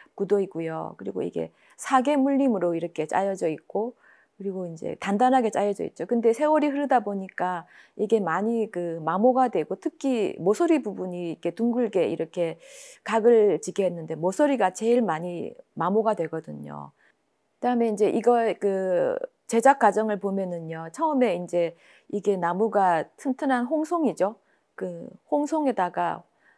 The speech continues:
이제 뭐지, 삼배를 바르고, 굵은 삼배를 바르고,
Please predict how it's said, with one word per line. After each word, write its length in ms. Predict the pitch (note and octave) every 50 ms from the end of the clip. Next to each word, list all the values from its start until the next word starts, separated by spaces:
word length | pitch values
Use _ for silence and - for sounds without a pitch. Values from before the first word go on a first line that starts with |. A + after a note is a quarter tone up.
| _ _ -
이제 280 | F3 E3+ D#3+ - - D#3+
뭐지, 320 | D#3+ D#3 D3+ - - -
삼배를 420 | - C#4 E4 D#4 D#4 D#4+ C#4+ B3 A3
바르고, 360 | - D#3+ D#3 D#3 E3+ - F3
굵은 340 | - - G3+ G#3 G3 A#3 A#3
삼배를 460 | A#3 - D#4+ D4+ C#4 D4 C4 A#3+ G3+
바르고, 560 | - E3 D3+ D#3+ E3 E3 - F#3+ G#3 G#3+ A#3